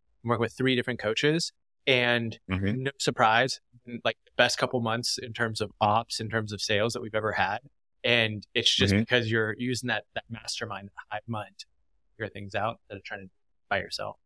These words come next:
Speaker 2: Yeah. You're never gonna lose getting out of your comfort zone and, and, and doing something new.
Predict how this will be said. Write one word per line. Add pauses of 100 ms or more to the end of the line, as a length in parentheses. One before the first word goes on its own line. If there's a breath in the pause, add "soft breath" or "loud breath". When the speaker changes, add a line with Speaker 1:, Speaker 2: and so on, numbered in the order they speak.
(300)
Speaker 2:
Yeah. (340)
You're
never
gonna
lose
getting
out
of
your
comfort
zone
and,
and,
and
doing
something
new.